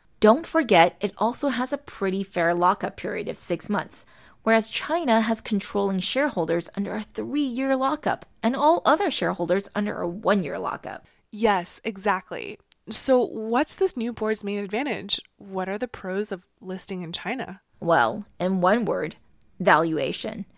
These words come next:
Speaker 1: There is good reason to believe that Chinese companies will enjoy much richer valuations in China than abroad.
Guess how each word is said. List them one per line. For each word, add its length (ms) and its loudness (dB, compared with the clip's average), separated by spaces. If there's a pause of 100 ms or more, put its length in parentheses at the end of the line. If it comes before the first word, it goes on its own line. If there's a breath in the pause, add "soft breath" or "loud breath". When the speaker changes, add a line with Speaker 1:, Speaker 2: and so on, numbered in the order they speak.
(440 loud breath)
Speaker 1:
There 140 2
is 140 2
good 320 0
reason 340 0
to 100 -4
believe 360 -4
that 160 -8
Chinese 460 -4
companies 500 -4
will 140 0
enjoy 400 0
much 500 -2
richer 400 0
valuations 720 -4
in 100 -6
China 380 -6
than 180 -6
abroad. 420 -6